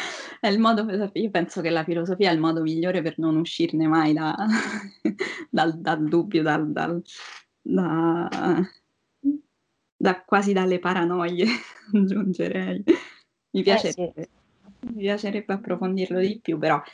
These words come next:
Speaker 1: ecco, eh, questo era il, mm, questa era la volontà, insomma, di parlare di, di qualcosa che, mm, che, che, che esprimesse il concetto del ac-,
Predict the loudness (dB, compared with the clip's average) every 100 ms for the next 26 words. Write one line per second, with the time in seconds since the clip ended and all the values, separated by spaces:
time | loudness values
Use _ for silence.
0 | -20 -2 0 0 -2 0 2 2 2 0
1 | 2 2 4 0 2 2 0 0 0 0
2 | 0 0 -4 -8 -12 -20 -6 -2 0 2
3 | 4 4 2 2 4 2 2 -2 -4 -6
4 | -4 -2 2 2 2 2 -2 -2 -2 -2
5 | -2 -2 -2 -2 -6 -8 _ _ -2 2
6 | 2 2 0 -2 -2 -4 -2 -2 -2 0
7 | -2 -4 _ -20 -20 -20 -20 -20 -20 -20
8 | _ _ _ _ _ -4 4 6 8 8
9 | 8 6 4 2 -2 -4 -8 -10 -6 -8
10 | -8 -20 _ _ _ _ _ _ _ 2
11 | 4 4 2 4 4 2 -2 0 0 2
12 | 0 2 2 0 0 0 0 -2 -10 _
13 | _ _ _ -6 -6